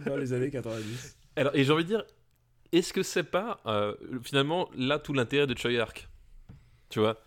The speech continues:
Speaker 2: Ce, ce, ce type qui, qui, qui, qui, qui n'a aucune limite et qui, et qui, et qui dit,
Speaker 1: C'est «
Speaker 2: Va te faire
Speaker 1: vrai,
Speaker 2: foutre, je vais faire
Speaker 1: c'est
Speaker 2: mon
Speaker 1: vrai.
Speaker 2: film,
Speaker 1: Et
Speaker 2: euh,
Speaker 1: d'ailleurs,
Speaker 2: à ma façon. »
Speaker 1: si, s'il avait pas fait le précédent film, il aurait pas fait, euh, les autres, quoi.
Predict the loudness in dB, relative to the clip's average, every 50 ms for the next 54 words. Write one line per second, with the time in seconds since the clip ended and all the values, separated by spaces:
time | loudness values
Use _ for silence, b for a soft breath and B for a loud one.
0 | b b b b b b -8 -2 0 0 0 0 -2 -4 -2 -2 -2 -2 -2 -4
1 | -6 -6 -4 -6 -6 -6 -4 -4 -2 -2 0 -2 -2 -4 -8 -10 -8 -10 -10 -10
2 | -10 -16 -18 -10 -4 0 0 0 0 0 -2 -2 0 0 -2 0 0 -2 -2 -4
3 | -6 -8 -8 -12 -12 -12 -12 -14 -12 -10 -10 -10 -10 -10 -10 -8 -8 -8 -8 -8
4 | -12 -12 -8 -6 -4 -4 0 4 4 4 6 6 4 4 4 4 4 4 4 6
5 | 4 4 6 4 2 2 2 0 2 4 4 4 4 6 8 10 10 10 10 8
6 | 6 6 4 2 2 0 -4 -4 -2 -2 0 2 4 4 4 4 4 2 -2 -4
7 | -2 -2 -2 -2 -2 -4 -4 -8 -6 -4 -4 -6 -4 -2 -2 -2 -2 -2 -4 -4
8 | -8 -8 -8 -10 -10 -10 -8 -8 -6 -6 -6 -8 -10 -12 -14 -14 -14 -12 -8 -6
9 | -6 -6 -8 -14 -20 -20 -18